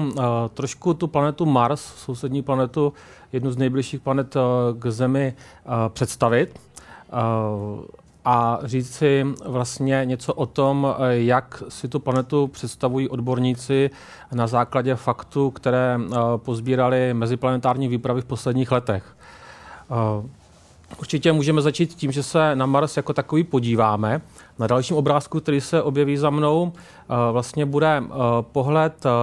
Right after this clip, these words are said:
na planetu Mars tak, jak bychom ji viděli nějakým velkým dalekohledem, kdybychom se na Mars podívali. A to vlastně i v době třeba největšího přiblížení, které bylo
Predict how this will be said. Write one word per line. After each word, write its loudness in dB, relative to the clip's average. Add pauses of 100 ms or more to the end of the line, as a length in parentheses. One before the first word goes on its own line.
(340)
na -2
planetu 0
Mars 2
tak, -2
jak -4
bychom -2
ji 2
viděli 4 (340)
nějakým 0
velkým 2
dalekohledem, 0
kdybychom -4
se -2
na 0
Mars -2
podívali. -2 (300)
A -4
to -2
vlastně 0
i -4
v -2
době 2
třeba -4
největšího 2
přiblížení, 0
které -2 (320)
bylo -4